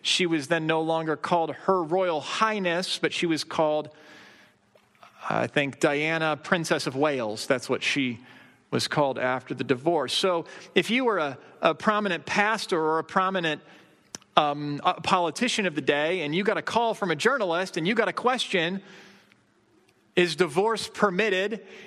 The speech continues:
Is remarriage permitted?" That had a certain context. It had a certain, it had a certain fire to it based on the context in which it was asked. And,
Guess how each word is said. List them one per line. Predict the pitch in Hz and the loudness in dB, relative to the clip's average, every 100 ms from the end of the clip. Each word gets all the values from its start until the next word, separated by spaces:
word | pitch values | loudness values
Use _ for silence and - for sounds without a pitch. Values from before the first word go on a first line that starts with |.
| - | 0
Is | 170 165 | 2 2
remarriage | 180 175 214 220 196 147 | 2 2 0 0 -2 -6
permitted?" | - 196 196 226 190 190 - - - - _ _ _ | -2 0 2 0 0 -2 -8 -20 -20 -20 _ _ _
That | 220 262 | 4 4
had | 285 | 0
a | 220 | 0
certain | - 208 | -2 -2
context. | 175 - 262 196 139 - - - - - _ _ _ _ _ _ _ _ _ - | -2 0 0 0 -4 -4 -8 -8 -10 -18 _ _ _ _ _ _ _ _ _ -4
It | |
had | 123 131 | 0 0
a | |
certain, | 120 135 117 120 120 - - _ _ - | 0 -2 -2 -4 -6 -14 -20 _ _ -2
it | 131 | 0
had | 156 | 2
a | 143 | 0
certain | - 175 139 | 0 0 -2
fire | 135 - 226 214 165 | -6 2 2 2 0
to | 135 - 127 | -2 -2 -2
it | - - - - _ _ _ | -4 -10 -20 -20 _ _ _
based | 151 147 - | 2 2 0
on | |
the | 151 | -2
context | 139 - 208 208 - 120 - | -2 0 0 0 0 -2 -2
in | 123 | -2
which | 131 127 | 0 0
it | |
was | 139 139 | 0 2
asked. | 196 143 110 - - - - - - - | 2 0 -4 -12 -18 -20 -20 -20 -14 0
And, | 165 | 0